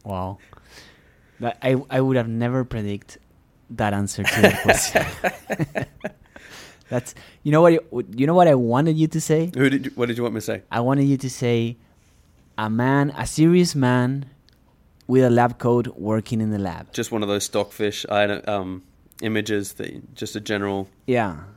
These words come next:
Speaker 1: because, you know, the whole idea of this podcast, you listen to this podcast,
Speaker 2: I do listen to this podcast.
Speaker 1: is, like, to, to break that myth that scientists are these people that live in their ivory towers and that they are only interested in intellectual stuff, and,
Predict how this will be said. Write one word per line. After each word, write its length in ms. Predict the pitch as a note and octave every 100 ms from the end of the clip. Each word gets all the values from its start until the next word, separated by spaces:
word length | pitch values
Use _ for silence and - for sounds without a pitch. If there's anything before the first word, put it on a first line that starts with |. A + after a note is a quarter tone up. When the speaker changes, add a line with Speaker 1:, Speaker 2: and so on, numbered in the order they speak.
| - _ _ _ _
Speaker 1:
because, 300 | B2+ D3 C#3+
you 80 | D3
know, 120 | D3+
the 100 | C#3
whole 260 | B2+ C#3+ -
idea 320 | A#2+ C3 C3+
of 80 | A#2
this 100 | A#2+
podcast, 400 | A#2+ A#2+ A2+ G#2+
you 140 | A#2
listen 240 | A#2+ A2+ G2+
to 40 |
this 100 | F#2
podcast, 380 | - F#2+ G2 G2+
Speaker 2:
I 60 |
do 180 | A2+ A#2+
listen 280 | C#3+ - A#2
to 60 | G#2+
this 100 | -
podcast. 440 | - - - B2
Speaker 1:
is, 300 | B2 A#2+ - G#2+
like, 240 | A2+ G2+
to, 240 | - A2+ -
to 100 | -
break 320 | A2+ A#2+ C3+ C3
that 120 | B2+
myth 340 | A#2+ C3 B2 -
that 340 | F2+ A2 G#2 - _ _ _ -
scientists 520 | - B2 A#2+ B2 -
are 260 | E2 A2 G#2+
these 460 | G#2+ A2 - - _ _ _ _
people 300 | C3+ B2 B2
that 120 | A#2
live 140 | A#2+ B2+
in 80 |
their 140 | A#2+ F2+
ivory 320 | A#2+ A#2 A2+
towers 560 | - A2+ A#2 A#2 A#2 -
and 340 | G#2 G2 G2+
that 100 | G2 F2+ -
they 160 | F#2+ G#2+
are 280 | G#2+ G#2 - - _ _
only 360 | A#2 B2 B2 A#2
interested 800 | - G#2+ A#2+ - - A#2 - A2
in 140 | G#2+ G#2+
intellectual 720 | A2+ A#2 A#2 A2+ A2+ A#2+ A2+
stuff, 440 | - A2 G#2+ -
and, 240 | G2+ G2